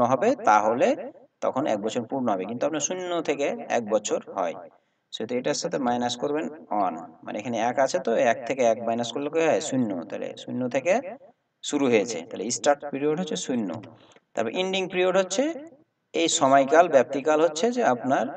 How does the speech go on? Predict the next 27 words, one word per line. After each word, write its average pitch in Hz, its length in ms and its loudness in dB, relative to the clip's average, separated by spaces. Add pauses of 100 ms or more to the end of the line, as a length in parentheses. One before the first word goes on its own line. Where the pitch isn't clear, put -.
এক 120 160 0
বছর, 98 320 -4
সেহেতু 113 400 -6
আবার 131 300 2
এখানে 131 260 -4 (160)
click 107 240 -8
করবেন। 80 320 -8 (1160)
আর 135 280 10 (960)
সাইডের 131 380 2
গালা 120 140 6
হচ্ছে 120 160 0
factor 131 420 2
এবং 135 200 2
নো 113 140 0
সুইচ, 156 240 -4
এগুলো 104 300 0
হচ্ছে 104 180 -2
optional, 151 560 0
সেহেতু 110 300 -6
এটা 90 120 -2
থাক। 98 280 -10 (280)
দিয়ে 120 100 -4
ওকেতে 127 260 -2
click 139 240 -6
করবেন। 170 320 2 (1500)
এরপর 151 440 8
আমি 143 520 4